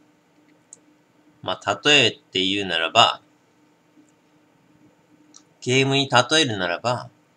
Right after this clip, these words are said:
うーん。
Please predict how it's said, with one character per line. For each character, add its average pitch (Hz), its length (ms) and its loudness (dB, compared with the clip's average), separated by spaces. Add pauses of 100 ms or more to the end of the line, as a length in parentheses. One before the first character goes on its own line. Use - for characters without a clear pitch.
(4000)
う - 20 -18
ー 107 80 -16
ん。 98 680 -16